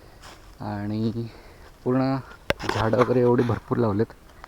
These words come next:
तर ते डॅम असल्यामुळं ना पाणी तर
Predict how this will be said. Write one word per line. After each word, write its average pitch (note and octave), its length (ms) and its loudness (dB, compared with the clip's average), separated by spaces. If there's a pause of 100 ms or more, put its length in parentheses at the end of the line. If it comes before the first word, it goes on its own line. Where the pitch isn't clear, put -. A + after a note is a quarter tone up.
(1300)
तर A2 40 -8
ते A2+ 480 2 (180)
डॅम A2+ 320 8
असल्यामुळं B2 380 4
ना B2 60 2 (1000)
पाणी A2+ 360 6
तर A2+ 220 4